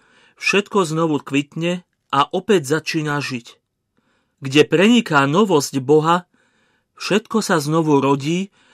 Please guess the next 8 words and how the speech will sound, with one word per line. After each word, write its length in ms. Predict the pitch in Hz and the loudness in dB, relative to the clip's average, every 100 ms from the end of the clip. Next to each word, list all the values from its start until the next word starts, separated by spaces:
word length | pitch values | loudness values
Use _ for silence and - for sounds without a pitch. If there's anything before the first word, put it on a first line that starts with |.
| - - | -20 -8
a 240 | 139 147 | -2 -2
znovu 320 | 139 175 185 | 0 0 0
sa 240 | 180 180 - | -2 -6 -2
obnovuje. 720 | 151 143 143 127 123 127 - _ _ _ _ _ _ _ _ _ - | -2 0 -2 -2 -4 -6 -14 _ _ _ _ _ _ _ _ _ -4
Božia 480 | 139 202 220 175 | 0 2 4 4
vôľa 320 | 151 190 196 170 | 4 4 4 2
na 160 | 156 | -2
človeku 640 | - 156 170 185 - 196 | -2 -2 0 -2 -2 -2